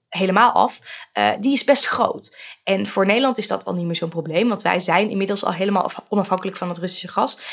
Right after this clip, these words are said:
Maar voor een heleboel landen in Oost-Europa is dat wel een groot probleem, want die krijgen nog steeds best wel veel gas uit, eh, uit Rusland. Nou ja, die landen zeggen van, ja, misschien moeten we niet, eh, een, een prijsplafond instellen voor alleen Russisch gas.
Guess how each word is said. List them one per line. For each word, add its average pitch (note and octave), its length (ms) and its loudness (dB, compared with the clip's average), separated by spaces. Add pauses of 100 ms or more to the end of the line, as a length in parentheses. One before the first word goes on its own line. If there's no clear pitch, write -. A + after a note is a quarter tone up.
(180)
Maar G#3+ 120 2
voor B3 100 2
een A#3+ 60 4
heleboel A3+ 360 4
landen A3 260 6
in G3 100 0
Oost-Europa G#3+ 520 4
is - 120 -6
dat - 140 -6
wel D#4+ 260 2
een C4 80 4
groot - 220 0
probleem, - 360 -8
want G#3+ 120 -6
die A#3+ 100 -8
krijgen E4 360 0
nog G#3 100 -2
steeds E4+ 360 -2
best F#3 200 -2
wel - 160 -2
veel G#3 280 -4
gas - 280 2
uit, F#3 280 0
eh, - 140 -4
uit - 180 -2
Rusland. - 540 -8 (440)
Nou G#3+ 160 -6
ja, - 140 -8 (120)
die A#3+ 140 0
landen A#3 280 0
zeggen G3+ 280 -4
van, G3+ 120 -6
ja, - 220 -4 (360)
misschien G#3 280 0
moeten A3 200 4
we F#3+ 60 -2
niet, - 500 -2
eh, G#3+ 180 -10
een, G#3 220 -4 (140)
een G3+ 240 0
prijsplafond G3+ 560 -2
instellen F#3 420 0
voor - 160 -2
alleen F#3 260 2
Russisch A#3 360 2
gas. - 280 -2